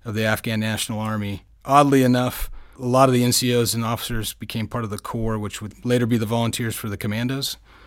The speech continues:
So I saw a lot of the same folks throughout my six trips there, from my first one to my last one as a battalion commander.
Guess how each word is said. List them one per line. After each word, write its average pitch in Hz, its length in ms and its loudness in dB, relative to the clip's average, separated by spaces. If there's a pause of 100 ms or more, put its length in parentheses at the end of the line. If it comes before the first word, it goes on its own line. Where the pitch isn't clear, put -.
So - 120 -6
I 110 80 0
saw 120 220 2
a 110 40 4
lot 113 120 4
of 104 60 -2
the 104 60 -2
same 110 240 -2
folks 110 400 -4
throughout 101 300 -6
my 95 160 -6
six - 320 -6
trips - 280 -8
there, 95 260 -4
from 95 340 -8
my 95 120 -6
first - 360 -6
one 95 280 -4
to 98 120 -6
my 92 120 -6
last 92 320 -4
one 98 100 -6
as 92 100 -8
a 87 40 -12
battalion 98 360 -8
commander. 95 420 -8